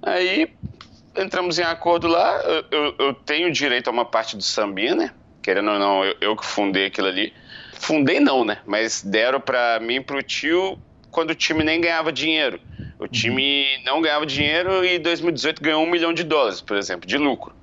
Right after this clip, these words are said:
Speaker 1: Então, tipo, eu tenho uma parte ali, é um carinho imenso aquele time. Eu, eu acredito que eu fundei ali, juntamente do tio e do Fioba, mas eu e tio é antes do Fioba ainda.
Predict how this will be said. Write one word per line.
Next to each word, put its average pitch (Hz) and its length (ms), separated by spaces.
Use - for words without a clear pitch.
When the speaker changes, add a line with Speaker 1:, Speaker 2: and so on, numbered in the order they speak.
Speaker 1:
Então, 101 260
tipo, - 360
eu 101 40
tenho 107 200
uma 143 160
parte - 300
ali, - 280
é 104 60
um 107 60
carinho 104 380
imenso 107 460
aquele 98 260
time. 92 360
Eu, 92 380
eu 101 140
acredito 101 400
que - 240
eu 104 280
fundei 98 640
ali, 92 240
juntamente 101 420
do 95 100
tio 120 440
e 117 80
do 101 120
Fioba, 107 460
mas 107 580
eu 135 180
e 123 40
tio 127 280
é 117 100
antes 131 260
do 127 100
Fioba 101 400
ainda. 113 260